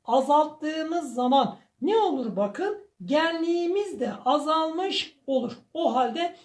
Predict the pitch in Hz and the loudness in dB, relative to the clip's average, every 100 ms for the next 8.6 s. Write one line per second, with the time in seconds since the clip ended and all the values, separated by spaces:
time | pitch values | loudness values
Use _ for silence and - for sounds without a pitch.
0 | _ _ 320 320 339 302 302 302 311 277 | _ _ -10 -4 -4 -2 0 0 0 0
1 | 247 202 185 226 262 285 311 330 370 - | -2 -4 -2 2 2 2 0 0 -2 -6
2 | _ _ - 349 294 240 233 214 320 254 | _ _ -4 -2 0 -2 -2 -2 0 -2
3 | 202 277 285 294 294 294 277 277 277 294 | -2 0 2 2 2 -2 0 -2 -2 -2
4 | 285 - 339 349 349 _ _ _ - 320 | -2 -4 -6 -6 -6 _ _ _ -6 -2
5 | 269 208 - 294 302 302 311 320 330 - | -2 -2 -6 -6 -4 -4 -4 -4 -6 -16
6 | - 247 - - - _ _ _ _ _ | 0 0 0 -10 -18 _ _ _ _ _
7 | _ _ _ _ _ 202 311 330 - 226 | _ _ _ _ _ -4 0 -2 -2 -2
8 | 320 285 254 240 269 | 2 2 8 6 6